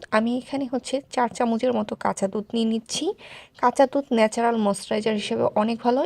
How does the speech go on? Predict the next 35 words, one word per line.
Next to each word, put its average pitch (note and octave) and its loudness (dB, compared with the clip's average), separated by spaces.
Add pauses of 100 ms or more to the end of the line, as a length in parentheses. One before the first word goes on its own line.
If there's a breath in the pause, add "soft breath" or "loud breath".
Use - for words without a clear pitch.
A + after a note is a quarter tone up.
এটি G#3+ -4
আমাদের G#3 0 (100)
ত্বক G3 8 (180)
ভিতর A3 0 (120)
থেকে B3 2 (140)
উজ্জ্বল A#3 0
এবং G3+ -2 (100)
মসৃণ G3 -2
করতে - -2 (120)
অনেক G2+ 0
বেশি - -6
কাজ G3+ 0
করে A3+ 0 (100)
থাকে। B3+ -6 (600 soft breath)
এরপর C4+ 8
আমি D4+ 2
নিচ্ছি C#4+ 0 (100)
জাফরান, A3 4
আমি A#3 2
এখানে A#3 -4
চার G#3+ 2 (100)
থেকে A3 -6 (100)
পাঁচটা G#3 0
জাফরান G#3+ 2
নিয়ে A3 0
নিচ্ছি। D#4+ -2 (560 loud breath)
একবার A#3+ 8
ইউজের C4+ 0
জন্য C#4 2 (120)
এতটুকুই A#3+ 2 (100)
যথেষ্ট, B3 2
but D4+ 2 (100)
আপনি B3 0 (300 loud breath)
চাইলে A#3 10 (480 loud breath)
জাফরানের C#4+ 8